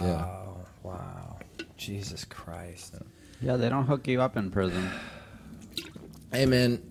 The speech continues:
Speaker 1: some of those people in that cell block were real cool people. Some of them
Speaker 2: Sure.
Speaker 1: were pieces of shit.
Speaker 2: Yeah, sure.
Speaker 1: And, you know, a couple of guys fucking gave me, like, some coffee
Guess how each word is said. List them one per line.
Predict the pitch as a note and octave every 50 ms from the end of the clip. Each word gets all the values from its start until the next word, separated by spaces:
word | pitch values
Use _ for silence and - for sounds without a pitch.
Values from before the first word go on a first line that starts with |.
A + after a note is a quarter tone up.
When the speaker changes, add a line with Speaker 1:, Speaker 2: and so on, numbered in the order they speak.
| - - - - - -
Speaker 1:
some | - - C3 C3+ C3+
of | C3+ C3
those | C3 C3 C3
people | - C3+ B2 - B2+ C3 C3
in | B2+
that | A#2+ -
cell | - - A#2+
block | A2+ A#2 A#2 A2 G#2+ G#2+
were | A2 G#2 G2+
real | G2+ G2+ G#2 G2+ F#2+
cool | - - G2+
people. | - - G#2+ F#2+ G#2 G2+ F#2
Some | - G#2 G#2
of | G#2+ G#2 G2+
them | G#2 G#2 G#2+
Speaker 2:
Sure. | G#2+ - - G#2
Speaker 1:
were | G#2 F#2+
pieces | F2+ - G#2 G2 F#2 - G2+ F#2+ F#2+
of | F#2+ F#2
shit. | - - F#2+ F#2 D#2+ - - - - A2
Speaker 2:
Yeah, | G#2+ G#2+ G2 F#2+ F#2+
sure. | - - - G2 G2+ G2 - - - - -
Speaker 1:
And, | - E2+ F2+ F2+ F2 F2 F2 F2 - - - - - - - - - - - F2+
you | F#2 F2+
know, | F2 F2 F2+ F#2 F2 - - - - - - -
a | - -
couple | G#2 F#2+ E2+ F2+ F#2
of | F#2
guys | F#2 F#2 F2+ F2+ F2 F2+ F2 F2
fucking | - - F2 E2+ - F2+ F2+ F2+ F2+ F2 F2 E2 - -
gave | - F#2 F#2 F2+
me, | F#2 F2+
like, | F2+ F2 F2+
some | - F2 F2
coffee | - - E2+ E2 E2 - - F2+ F2+ F2 F2+